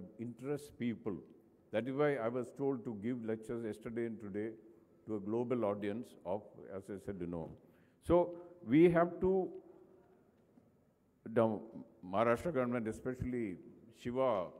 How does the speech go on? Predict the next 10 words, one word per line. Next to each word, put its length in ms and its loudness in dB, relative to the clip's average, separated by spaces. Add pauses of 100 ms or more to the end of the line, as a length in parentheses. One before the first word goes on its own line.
(540)
succeeded 600 -4
the 200 -2
Commissioner 400 -8
of 120 -12
Police. 280 -8
He 100 -8
introduced 480 -10 (440)
very 220 4
good, 260 -2 (100)
far-reaching 720 -2